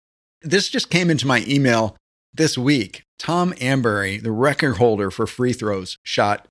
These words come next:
two thousand seven hundred fifty free throws in basketball without missing a shot. It took him twelve hours to do this,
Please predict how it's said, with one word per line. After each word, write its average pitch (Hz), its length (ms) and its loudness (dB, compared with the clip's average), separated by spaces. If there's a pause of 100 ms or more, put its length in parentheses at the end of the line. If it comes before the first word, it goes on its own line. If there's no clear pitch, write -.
(180)
two 185 280 0
thousand 101 560 -2
seven 151 380 0
hundred 123 380 -2
fifty 127 320 -4
free 196 320 0
throws 98 500 0 (220)
in 202 180 6
basketball 98 720 0 (160)
without 113 480 2
missing 113 380 -8
a 101 60 -8
shot. 92 440 -4 (800)
It 143 140 2
took - 160 -2
him 147 140 0
twelve 151 640 4
hours 113 480 -2
to - 80 -10
do 104 240 -4
this, - 320 -10